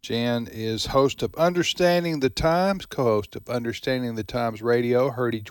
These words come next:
weekend here on American Family Radio. And she's also, uh, the founder of Olive Tree Ministries, and they're th-, based out of the Twin Cities area in Minnesota, and she joins us now. Good morning, Jan.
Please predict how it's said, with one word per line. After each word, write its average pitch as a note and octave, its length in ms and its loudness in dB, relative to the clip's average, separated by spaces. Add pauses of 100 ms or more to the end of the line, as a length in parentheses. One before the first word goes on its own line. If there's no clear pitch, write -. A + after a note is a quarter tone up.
weekend B2 480 -4
here A2+ 180 0
on G#2 100 -2
American G2 500 -6
Family G2+ 420 -8
Radio. A#2 440 -2 (1200)
And G2+ 160 -8
she's - 240 -10
also, A#2 760 2
uh, G2+ 320 -2 (100)
the - 80 -14
founder C#3+ 500 2
of G#2+ 160 0
Olive C3+ 420 4
Tree C3 460 -2
Ministries, B2+ 920 -4 (680)
and G#2 380 -8
they're G#2+ 200 -4
th-, - 220 -14
based B2+ 300 2
out D3 160 10
of B2+ 80 4
the A2+ 80 -2
Twin D3 280 0
Cities C#3 460 4
area D#3+ 420 6 (880)
in A2+ 320 -4
Minnesota, C3 720 4
and A2+ 200 -4
she A#2+ 180 -6
joins A2+ 340 -4
us G#2+ 160 -8
now. C3 160 0
Good C#3 220 -2
morning, F3+ 260 2
Jan. C3 400 -2